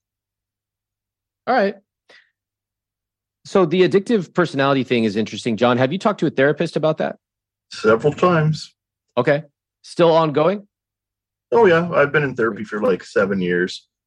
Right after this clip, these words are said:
Speaker 1: Great, great. Okay, good. I'm glad to hear that. Um, do you talk about money when, when you discuss, uh, the other issues?
Speaker 2: Uh,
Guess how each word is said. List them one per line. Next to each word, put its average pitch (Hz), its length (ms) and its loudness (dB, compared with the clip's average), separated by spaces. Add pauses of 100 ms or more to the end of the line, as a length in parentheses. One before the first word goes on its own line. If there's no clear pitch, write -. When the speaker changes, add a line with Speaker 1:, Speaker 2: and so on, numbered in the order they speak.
Speaker 1:
Great, 98 220 -8 (140)
great. 98 240 -8 (340)
Okay, 117 200 -2 (280)
good. 135 260 0
I'm 107 140 -4
glad 117 200 2
to 104 60 -2
hear 104 140 0
that. 85 240 -4 (640)
Um, 101 400 -2 (600)
do 110 120 -2
you 131 60 2
talk 143 220 0
about 135 240 0
money 117 500 -2 (960)
when, 113 160 -4
when 113 220 -4
you 120 80 0
discuss, - 640 -4
uh, 113 300 0
the 110 180 0
other 120 220 0
issues? 151 580 -6 (1500)
Speaker 2:
Uh, 196 520 4